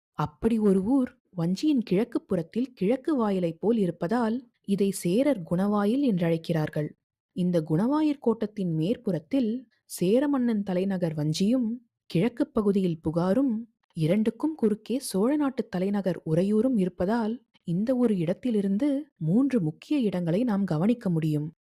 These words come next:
தவிர இந்த கோட்டம் சோழ நாட்டிலிருந்து சிறிது தள்ளி இருப்பதால் ரகசியமாக படை திரட்டுவதும் சாத்தியம். படைபலம் மிகுதிப்பட்டு நான் போரிடத் துவங்கும் போது ஒரு படைப்பிரிவினால் கருவூரில் சேரனை தடை செய்து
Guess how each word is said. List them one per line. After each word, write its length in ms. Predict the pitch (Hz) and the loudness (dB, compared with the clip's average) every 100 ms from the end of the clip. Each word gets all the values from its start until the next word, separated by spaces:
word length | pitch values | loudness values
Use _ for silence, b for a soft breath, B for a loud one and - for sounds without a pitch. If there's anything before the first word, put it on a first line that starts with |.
| _ | _
தவிர 360 | - 160 196 311 | -6 0 0 2
இந்த 260 | 294 214 - | 2 0 0
கோட்டம் 360 | 185 240 277 | 0 0 -2
சோழ 360 | - 180 233 302 | -2 0 2 2
நாட்டிலிருந்து 600 | 277 226 196 175 185 269 | 2 0 0 0 0 -2
சிறிது 360 | - 208 190 | -2 -2 0
தள்ளி 300 | 175 147 185 | 0 -2 0
இருப்பதால் 640 | 254 202 - 180 233 220 254 _ _ | 2 0 -2 -2 0 -2 -6 _ _
ரகசியமாக 800 | - 156 196 - 226 220 208 269 | -4 -2 -2 -2 0 0 0 -4
படை 380 | - 170 202 277 | -6 -4 -2 -2
திரட்டுவதும் 540 | 247 202 175 156 233 | -4 -4 -2 -2 -2
சாத்தியம். 680 | 285 180 170 180 151 151 202 _ _ _ _ | -2 -4 -4 -2 -2 -4 -10 _ _ _ _
படைபலம் 580 | 165 160 285 320 294 196 | -2 0 0 2 0 0
மிகுதிப்பட்டு 640 | 165 214 262 - 170 262 | 0 -2 -4 -4 -6 -2
நான் 260 | 294 226 175 | 0 0 -2
போரிடத் 480 | - 208 285 254 - | -2 0 0 -2 -4
துவங்கும் 380 | 165 180 180 156 | -4 -4 -2 -2
போது 540 | 156 156 294 254 269 _ b | -2 0 0 0 -4 _ b
ஒரு 280 | 170 170 233 | 0 2 2
படைப்பிரிவினால் 840 | 240 262 - 226 220 202 180 262 - | 0 -2 0 0 2 2 0 -2 -2
கருவூரில் 540 | 180 185 262 285 269 220 | -2 2 4 4 4 0
சேரனை 520 | - 170 240 269 226 | 0 0 2 2 0
தடை 240 | - 165 | -2 -2
செய்து 500 | 185 180 156 233 294 | -2 -2 -2 -2 -4